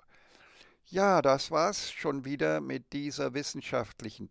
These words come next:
Tagesschau heute. Jetzt zeige ich Ihnen noch, wie ich aus der Präsentation aussteige. Ich gehe dahin, gehe dahin,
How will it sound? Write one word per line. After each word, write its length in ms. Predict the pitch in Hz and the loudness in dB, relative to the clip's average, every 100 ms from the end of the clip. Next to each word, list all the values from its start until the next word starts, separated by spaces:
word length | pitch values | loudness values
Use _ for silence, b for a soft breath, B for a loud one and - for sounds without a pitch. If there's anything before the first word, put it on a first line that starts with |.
| - | -10
Tagesschau 840 | - 110 104 101 101 - 95 92 | -2 0 0 -2 -8 -8 -4 -4
heute. 340 | 110 180 202 277 | 0 0 0 -2
Jetzt 340 | 135 - - | -4 -4 -6
zeige 260 | 117 113 113 | -2 -2 -4
ich 100 | 107 | -8
Ihnen 200 | 113 107 | -6 -6
noch, 200 | 104 - | -8 -8
wie 140 | 110 | -8
ich 180 | 101 - | -8 -10
aus 160 | 110 | -10
der 120 | - 110 | -8 -10
Präsentation 1120 | - 107 - 98 - 92 - - 107 101 95 _ | -6 -8 -6 -10 -8 -10 -12 -10 -8 -6 -10 _
aussteige. 1600 | 104 131 165 175 - - - - 143 143 147 151 147 143 156 156 B B B B B | -4 -2 -2 -6 -14 -16 -14 -6 -2 0 -2 -4 -6 -6 -6 -6 B B B B B
Ich 180 | - - | -20 -14
gehe 200 | 110 92 | -6 -4
dahin, 640 | 90 104 113 156 196 190 160 | -2 -2 -2 -2 -6 -6 -6
gehe 160 | 127 | -6
dahin, 1300 | 120 110 110 110 160 185 180 180 180 180 180 175 160 | 0 0 0 -2 -4 -4 -6 -8 -8 -8 -8 -8 -10